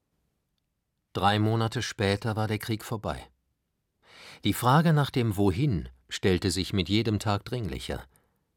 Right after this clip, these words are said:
Denn die Gastgeber drängten darauf, dass die Flüchtlinge das Land nun rasch verlassen sollten.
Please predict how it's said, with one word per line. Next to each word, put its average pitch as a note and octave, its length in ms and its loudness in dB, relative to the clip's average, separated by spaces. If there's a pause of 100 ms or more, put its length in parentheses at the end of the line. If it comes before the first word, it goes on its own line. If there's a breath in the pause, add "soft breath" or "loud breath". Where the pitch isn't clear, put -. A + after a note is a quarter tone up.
(260)
Denn F2 120 2
die F2 140 0
Gastgeber G#2+ 640 2
drängten G#2+ 500 2
darauf, G2+ 440 2
dass F2+ 200 -2
die F#2+ 120 -4
Flüchtlinge B2 640 -4
das - 200 -6
Land G#2+ 260 -2
nun F#2+ 220 0
rasch F2 320 -2
verlassen G#2+ 480 -6
sollten. - 400 -12